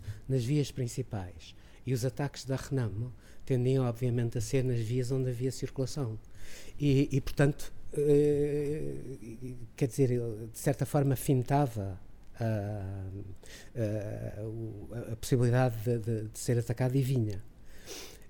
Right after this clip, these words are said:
Eh, lembro-me também de uma, hum, ida minha e do embaixador ao, aos Pequenos Libomes. Os Pequenos Libomes estão a cerca de trinta quilómetros de Maputo. É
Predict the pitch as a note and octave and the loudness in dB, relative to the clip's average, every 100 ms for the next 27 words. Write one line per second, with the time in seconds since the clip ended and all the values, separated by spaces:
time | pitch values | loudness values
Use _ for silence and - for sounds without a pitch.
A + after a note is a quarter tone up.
0 | - E3 D3+ D3 - - - - - - | 4 10 10 10 6 -10 -16 -18 -18 -18
1 | - D#3 E3 F3+ D3+ C#3 C3+ - B2+ A#2 | -4 4 8 8 8 4 2 2 4 4
2 | G2+ G2 A#2 - - - - - - - | 2 0 -4 -6 -14 -14 -16 -16 -18 -18
3 | - - - - D3 C3+ B2+ A#2 A2 A#2 | -16 -14 -12 0 4 6 6 4 2 -2
4 | A2+ A2+ A#2 A2+ A#2+ A#2 A2+ A#2 - - | -6 -6 -8 -8 -8 -8 -8 -8 -8 -10
5 | - - - C#4+ - D3 C#3+ B2 C3 A#2+ | -10 -12 -12 -10 -4 2 4 4 2 2
6 | A2+ G#2 B2+ - - - C3 C#3 C3 A#2+ | -4 -10 -12 -14 -18 -2 2 4 4 6
7 | C3 B2 A#2 - A#2+ A2 G#2 A#2 A2+ - | 6 6 4 2 0 2 0 -2 -4 -14
8 | - - - - - C3 C3+ C3 C3+ - | -16 -16 -14 -16 -8 2 4 6 4 2
9 | C#3 - - C#3+ A2+ A2 G2 F#2 - - | 0 0 4 4 6 2 0 -4 -6 -6
10 | - - E3 C#3 C3 B2 C3+ - C3+ B2 | -6 4 6 8 6 6 4 4 0 2
11 | C3+ - - C#3+ B2+ C3+ C3+ A#2+ G#2 G#2+ | 0 0 0 2 2 2 4 4 2 -2
12 | A#2+ C3+ - - - - - - - B2 | -4 -6 -6 -12 -14 -14 -16 -6 4 4
13 | G#2+ E3 F3+ - - - - - - - | 6 4 2 -2 -8 -8 -6 -6 -6 0
14 | C#3+ C3 G#2 | 4 6 4